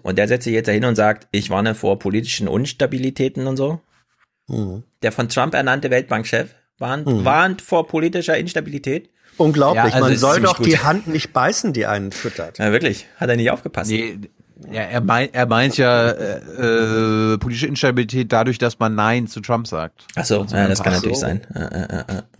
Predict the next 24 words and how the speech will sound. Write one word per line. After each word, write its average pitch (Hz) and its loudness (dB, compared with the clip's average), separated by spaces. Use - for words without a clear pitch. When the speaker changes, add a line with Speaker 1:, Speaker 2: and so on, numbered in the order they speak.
Speaker 3:
Gut, 175 2
Speaker 2:
Ist - -2
Speaker 3:
andere 202 2
Speaker 2:
auch 202 0
wahr. 180 2
Speaker 3:
Meldung. 190 0
Andere 160 0
Meldung, 156 2
Tag 151 0
später, 151 2
Olaf 156 2
Scholz 151 0
und 139 -4
seine 131 2
anderen 127 0
Finanzminister 127 -2
haben 120 0
sich 117 -6
beim 113 2
Frühjahrstreffen 123 0
auf 107 -2
irgendwas 120 -4
geeinigt. 117 -2
Mhm. 110 -6